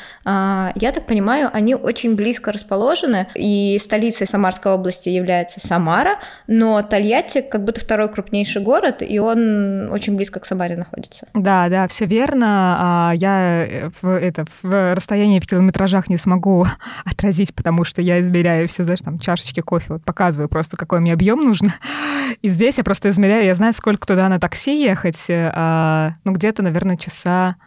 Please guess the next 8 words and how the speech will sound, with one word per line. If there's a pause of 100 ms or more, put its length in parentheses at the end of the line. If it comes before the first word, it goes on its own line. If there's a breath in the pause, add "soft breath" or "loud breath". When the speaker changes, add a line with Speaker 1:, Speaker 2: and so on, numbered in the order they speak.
(240 soft breath)
Speaker 2:
Подожди, (160 loud breath)
до
Курумыча —
это
аэропорт
как
раз,
э,